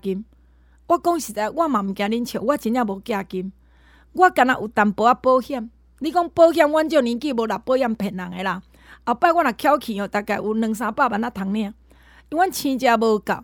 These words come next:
这是真的。尤其即阵啊，台湾内销是无好，因为遮逐个拢出国嘛。啊，恁出国去，你会去日本的药妆店买胶原蛋白，买啥？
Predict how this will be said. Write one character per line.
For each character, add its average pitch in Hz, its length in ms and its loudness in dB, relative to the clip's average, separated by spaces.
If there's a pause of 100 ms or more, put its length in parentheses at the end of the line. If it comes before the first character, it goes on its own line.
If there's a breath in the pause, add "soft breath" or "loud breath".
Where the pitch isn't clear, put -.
(960)
这 403 120 0
是 247 160 -2
真 262 220 -4
的。 269 120 2
尤 294 200 -4
其 247 160 -4
即 330 140 -6
阵 269 200 2
啊， 294 100 4
台 - 240 2
湾 226 200 2
内 202 180 -2
销 240 220 -2
是 190 160 -8
无 185 220 -6
好， 220 280 4 (720 soft breath)
因 320 120 2
为 294 80 -2
遮 381 180 2
逐 277 120 -2
个 240 100 0
拢 294 140 2
出 330 140 -4
国 202 200 0
嘛。 160 200 -10 (240)
啊， 294 80 0
恁 349 160 2
出 370 140 -4
国 269 180 2
去， 208 200 -6
你 302 100 -2
会 262 100 8
去 277 160 -4
日 220 140 0
本 277 180 -2
的 277 220 -2
药 262 240 6
妆 247 320 0
店 226 260 0 (300 loud breath)
买 277 180 4
胶 302 300 4
原 233 260 2
蛋 262 240 2
白， 214 200 0
买 262 200 4
啥？ 196 320 -4